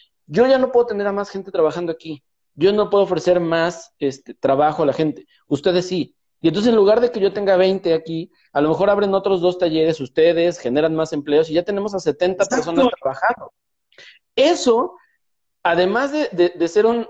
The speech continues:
Speaker 1: eh, de ser muy humilde con la, con el compartir el conocimiento, también es ver por los demás, ¿no? Y entonces ser muy realista y de-, y de-, y decir, y valorar el esfuerzo y el trabajo de los demás,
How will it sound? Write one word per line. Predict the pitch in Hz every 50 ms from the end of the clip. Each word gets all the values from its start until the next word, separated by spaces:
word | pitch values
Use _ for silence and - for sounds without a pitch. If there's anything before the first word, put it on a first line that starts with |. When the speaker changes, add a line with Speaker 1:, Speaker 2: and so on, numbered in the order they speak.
| -
Speaker 1:
eh, | - 180 165 160 156 151 147 143 143 139 135 135 135 - - _ _ _ _ _ _ _ _ _ _ _ _ _ -
de | 143 143 151
ser | 143 - 185 190 196 208
muy | - 170 156 165 180 185 190 190
humilde | 180 175 175 180 180 180 175 - - -
con | 156 139 135
la, | 135 139 - -
con | - 139 131 131 131 131
el | 131 123
compartir | 123 147 143 131 135 135 139 165 185
el | 190
conocimiento, | 185 190 165 147 - - 139 143 147 151 175 190
también | - 180 165 165 175 190 202
es | 202 214 220 - - - _ _ _ _ _ -
ver | 139 143 202 233 -
por | 269 254 214
los | 170 151 127
demás, | 135 131 143 165 190 220 202 - - - _ _
¿no? | - 147 151 165 240 -
Y | - - 151
entonces | 143 156 151 185 185 233 233 233 - -
ser | - - 190 190 196
muy | 202 202 208
realista | 196 202 190 170 175 175 - 196
y | 190 185
de-, | 156 156 151
y | - 151 143
de-, | 139 156
y | - 156 143
decir, | 147 139 143 - 160 170 180 180
y | 180 156
valorar | 147 139 135 139 143 165 185
el | 190 180
esfuerzo | 165 143 - - 156 156 156 156
y | 170 156
el | 135
trabajo | - 170 - 147 151 180
de | 151
los | 135 120
demás, | 123 127 139 175 220